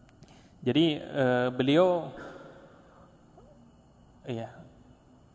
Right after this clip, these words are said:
datang ke masjid, ya, beliau dipapah, ya, oleh Ali bin Abi Thalib, ya, kemudian juga oleh sahabat, beliau dipapah yang pada saat tersebut, ya, Abu Bakar As-Siddiq sedang mengimami sholat,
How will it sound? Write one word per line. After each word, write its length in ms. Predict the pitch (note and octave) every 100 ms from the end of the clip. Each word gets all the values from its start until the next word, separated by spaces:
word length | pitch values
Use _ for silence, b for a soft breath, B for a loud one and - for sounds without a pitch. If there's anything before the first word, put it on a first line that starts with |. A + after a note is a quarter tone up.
| - - - - -
datang 320 | D3+ D#3 D#3
ke 100 | D#3
masjid, 280 | C#3 - C3+ C3
ya, 160 | B2
beliau 240 | B2+ B2+ C3
dipapah, 560 | B2+ B2+ - C#3+ C3+
ya, 220 | C#3 B2+ C3+
oleh 280 | B2+ B2 A#2 D3 -
Ali 200 | - C3
bin 160 | C3 B2+
Abi 160 | B2
Thalib, 320 | B2+ B2+ D#3+ - -
ya, 160 | B2+ C#3 B B B
kemudian 320 | - B2 B2
juga 560 | B2 B2 B2+ B2 C#3+ - -
oleh 140 | B2
sahabat, 500 | - B2 B2 A2+ D#3 - - B B - C3
beliau 420 | B2+ C3+ D3+ E3 - - - C#3
dipapah 420 | C3 C3+ C3+ B2+
yang 300 | B2 B2 B2+
pada 160 | B2 A#2+
saat 220 | C#3 -
tersebut, 340 | B2+ C#3 F3 G3 - - -
ya, 160 | B2+ A#2+
Abu 160 | C3+
Bakar 320 | B2+ B2+ C3+
As-Siddiq 320 | C3 - C#3 E3
sedang 400 | C#3 C3 C#3 D3
mengimami 400 | C#3+ C#3+ C3+ C#3+
sholat, 320 | D3 C3+